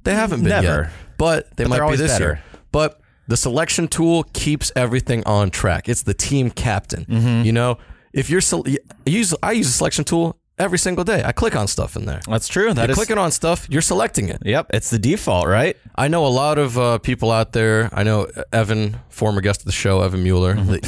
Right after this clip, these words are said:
Speaker 2: For-,
Speaker 1: edit,
Speaker 2: former
Speaker 1: the,
Speaker 2: guest.
Speaker 1: the edit emu.
Speaker 2: Former and future.
Speaker 1: We're not letting him back on anymore.
Speaker 2: Not, not present.
Speaker 1: <laughs> Because of this take. He's, he, he called,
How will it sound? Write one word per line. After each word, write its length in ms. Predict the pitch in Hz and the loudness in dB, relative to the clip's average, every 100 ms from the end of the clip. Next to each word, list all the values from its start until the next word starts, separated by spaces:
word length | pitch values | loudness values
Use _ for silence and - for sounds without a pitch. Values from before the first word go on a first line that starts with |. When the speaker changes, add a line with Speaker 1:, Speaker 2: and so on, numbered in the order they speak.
| 92 | -2
Speaker 2:
For-, 60 | - | 0
Speaker 1:
edit, 220 | 104 101 | 0 -2
Speaker 2:
former 360 | - 110 104 110 | -4 -2 2 2
Speaker 1:
the, 60 | 90 | 2
Speaker 2:
guest. 300 | 87 87 - | 2 2 2
Speaker 1:
the 60 | |
edit 180 | 101 101 | 0 0
emu. 320 | 98 95 92 | 0 0 2
Speaker 2:
Former 300 | 95 202 165 | 2 2 2
and 240 | 120 117 110 | 2 0 0
future. 340 | 85 80 76 | -2 -2 0
Speaker 1:
We're 100 | 101 | 2
not 160 | 110 92 | 2 2
letting 240 | 95 92 | 2 2
him 100 | 90 | 2
back 220 | 85 82 | 2 0
on 160 | 85 85 | 0 2
anymore. 260 | 85 92 110 | 2 2 2
Speaker 2:
Not, 240 | 110 - | 0 0
not 200 | 135 120 | 0 0
present. 380 | 113 101 85 90 | 0 0 0 -2
Speaker 1:
<laughs> 60 | 113 | -2
Because 240 | - 113 | 0 0
of 140 | 92 | 0
this 180 | 82 95 | 0 -2
take. 320 | - - - | -2 -2 -2
He's, 300 | - 123 120 | -2 0 0
he, 320 | - 127 135 127 | 2 2 2 2
he 180 | 127 | -2
called, 480 | - 151 139 131 - | -2 -2 0 0 -4